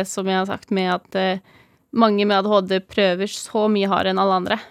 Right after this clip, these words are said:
men så blir det ikke det samme resultatet. Og da er det, ja, da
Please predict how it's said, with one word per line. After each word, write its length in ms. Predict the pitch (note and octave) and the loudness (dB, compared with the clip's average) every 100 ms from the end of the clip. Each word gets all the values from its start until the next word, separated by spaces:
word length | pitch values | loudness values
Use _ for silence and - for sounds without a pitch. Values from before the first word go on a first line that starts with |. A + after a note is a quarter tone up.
| - - | -20 -8
men 80 | G3 | -8
så 80 | G3+ | -6
blir 180 | G3 F#3+ | -2 -2
det 140 | F#3 F#3 | -2 -4
ikke 100 | F#3 | -4
det 80 | |
samme 220 | G3+ F#3+ - | -2 -2 -4
resultatet. 560 | F3+ - - - - B3 - _ _ _ _ - _ - | -8 -8 -8 -8 -6 -8 -8 _ _ _ _ -20 _ -8
Og 80 | G3 G3+ | -2 2
da 80 | G3+ F#3 | 4 4
er 80 | F3+ | 2
det, 140 | F#3+ F#3+ F#3+ - _ - - _ - | 0 0 -2 -6 _ -20 -20 _ -2
ja, 140 | G3+ | 0
da 80 | G3 | 0